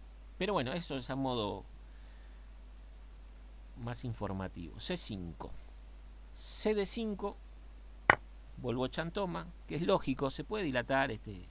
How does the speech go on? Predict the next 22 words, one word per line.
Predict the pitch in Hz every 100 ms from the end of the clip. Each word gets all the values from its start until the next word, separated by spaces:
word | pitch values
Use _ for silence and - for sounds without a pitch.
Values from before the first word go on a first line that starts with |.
| - -
este | - -
cambio, | 117 131 135 131
pero | 104 98 92 - - - -
lo | 127
hizo | 123
en | 113
este | 107
momento. | 147 160 147 160 160 - - - - - - - - - - - - - - - - - - - 117
Caballo | 120 131 170 -
D | 156
cinco. | 165 202 180 165 190 - - - - - - - - - - - - - - - - - - -
Ya | - 190
con | 190
la | 180
idea | 170 190 175
de | 180
que | 170 165 -
este | 180 185
peón | - 170
cuando | 175 143 139
se | - 160
cambie, | 196 147 143 175